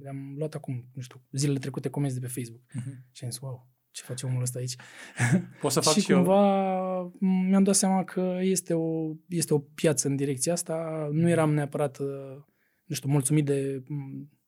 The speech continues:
Speaker 1: ce făceam atunci, m, la nivel financiar. Întotdeauna am fost un om foarte activ și am căutat soluții în a mă susține din punct de vedere financiar, să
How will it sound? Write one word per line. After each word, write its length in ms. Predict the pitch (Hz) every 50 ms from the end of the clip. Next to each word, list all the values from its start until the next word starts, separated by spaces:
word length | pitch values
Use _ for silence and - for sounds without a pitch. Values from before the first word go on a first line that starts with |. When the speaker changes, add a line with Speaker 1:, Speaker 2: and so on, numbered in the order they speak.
| _ _ _ _ _ _ _ _ _ _ _ _ _ _ _ - - - - _ _ _ _ _ _ _ _ _ - - - - 175 - -
Speaker 1:
ce 160 | - - 170
făceam 340 | 151 - 160 151 175 165 160
atunci, 520 | 147 - - 165 151 151 - - - - 165
m, 480 | 156 156 151 151 147 147 147 147 143 143
la 100 | 143 151
nivel 460 | 151 147 139 151 147 147 143 139 139
financiar. 440 | 131 - 147 147 147 - - 190 180
Întotdeauna 340 | 156 139 - 156 151 156 151
am 60 | 147
fost 200 | - 147 - -
un 80 | 147 147
om 100 | 143 135
foarte 280 | - - 139 127 147
activ 260 | 135 - - 190 170
și 380 | 151 - - - - 156 151 147 147
am 140 | 147 147 143
căutat 300 | - 151 147 - 151 139
soluții 540 | - - 143 147 139 - - 135 135 135
în 100 | 139 139
a 60 | 139 135
mă 480 | 135 131 131 131 131 131 131 131 131 131 131 131 131 131 131 135 143 147 143 139 139 _ _ _ _
susține 560 | - - - - 139 - - - 147 139 131
din 140 | 131 135 135
punct 200 | 127 - 143 139
de 60 | 135
vedere 240 | 131 131 127 135 139
financiar, 540 | 127 127 139 135 135 131 127 - 165 156 143
să 400 | - - - 147 139 131 135 139